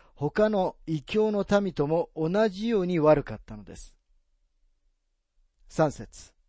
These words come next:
彼は父ヒゼキヤが打ち壊した高きところを築き直し、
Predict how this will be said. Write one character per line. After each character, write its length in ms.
彼 200
は 200
父 340
ヒ 140
ゼ 140
キ 140
ヤ 120
が 160
打 100
ち 160
壊 260
し 100
た 160
高 340
き 120
と 160
こ 160
ろ 140
を 60
築 300
き 180
直 220
し、 360